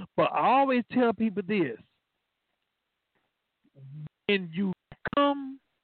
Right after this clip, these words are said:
for help, you gotta mean business. When you come in for help,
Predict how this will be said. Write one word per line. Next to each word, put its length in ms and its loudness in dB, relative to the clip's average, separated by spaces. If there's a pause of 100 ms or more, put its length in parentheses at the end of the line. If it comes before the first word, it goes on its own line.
(840)
for 120 2
help, 460 0 (100)
you 1600 -20
gotta 160 -2
mean 320 -8
business. 500 -6 (1600)
When 240 2
you 120 2 (160)
come 220 4
in 580 2
for 100 -6
help, 280 4